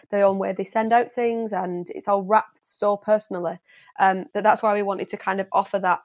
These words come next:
if they weren't able to do that, we can send it direct to the customer, but then we can send it to them without. So it's kind of, it, it was kind of, we just kind of thought about it's solving a logistic problem if the warehouse isn't open or if the shop isn't open, but then it's also,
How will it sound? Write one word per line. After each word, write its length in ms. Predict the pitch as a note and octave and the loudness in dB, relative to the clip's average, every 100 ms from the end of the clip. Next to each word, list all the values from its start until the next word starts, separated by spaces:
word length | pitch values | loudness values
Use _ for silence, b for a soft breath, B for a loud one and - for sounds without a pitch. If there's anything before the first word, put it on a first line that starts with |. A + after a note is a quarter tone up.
| - | -8
if 120 | G3 | -4
they 120 | A3 | -2
weren't 280 | G3 G3+ - | 0 0 0
able 240 | F#3+ G3 F#3+ | 0 -2 -6
to 140 | - | -4
do 200 | F#3+ G#3 | -2 -2
that, 260 | - G3+ - | 0 -2 -2
we 100 | G3+ | -8
can 160 | G3 F#3+ | -8 -8
send 220 | F#3 F3+ | -6 -6
it 80 | - | -6
direct 340 | F#3 F3 - - | -4 -4 -4 -10
to 60 | |
the 160 | - _ | -14 _
customer, 300 | - - F3 | -18 -8 -6
but 140 | F3 F#3+ | -4 -4
then 140 | F#3 | -4
we 80 | F#3 | -6
can 220 | - F3+ | -6 -6
send 220 | F3 F3 | -4 -4
it 140 | F3 _ | -6 _
to 100 | F3+ | -2
them 300 | F3+ F3+ F3 | 0 0 -4
without. 380 | F#3+ F3+ F3+ E3+ _ b b | -8 -4 -4 -4 _ b b
So 100 | D#3 | -14
it's 80 | |
kind 240 | - A#3+ A#3 | -2 0 0
of, 140 | A3 _ b b | -4 _ b b
it, 160 | - - | -8 -6
it 160 | - - | -4 -4
was 120 | G#3+ | -6
kind 240 | - A3+ A#3 | -6 -4 -2
of, 140 | A3+ - _ _ - | -4 -6 _ _ -10
we 200 | G#3 G3+ | -6 -6
just 280 | G3+ - - - | -8 -18 -20 -8
kind 260 | G3+ G3 | -6 -6
of 80 | F#3+ | -8
thought 240 | - F#3 F#3 | -4 -2 -2
about 300 | F#3 F3+ - | -2 -4 -6
it's 180 | - - | -8 -10
solving 380 | - A3 G#3+ G#3+ | -2 0 0 -2
a 80 | G3 | -4
logistic 460 | G3 F#3+ G3+ - | -6 -6 -8 -10
problem 260 | - F#3 F#3 | -8 -6 -6
if 140 | F#3+ - | -6 -4
the 80 | |
warehouse 360 | F#3+ F#3 F3+ F3+ | -2 -2 -2 -8
isn't 200 | F#3 F#3 | -8 -6
open 240 | F#3+ F3 F#3 | -6 -6 -6
or 140 | F3+ | -6
if 80 | - | -8
the 80 | F#3 | -4
shop 200 | G#3+ - | -4 -4
isn't 180 | F#3 E3 | -8 -6
open, 320 | F3 F3 F3 | -6 -6 -10
but 160 | - - | -8 -6
then 100 | F#3 | -6
it's 140 | - - | -6 -4
also, 480 | F#3 F#3 F#3 F#3+ | -4 -2 -2 -2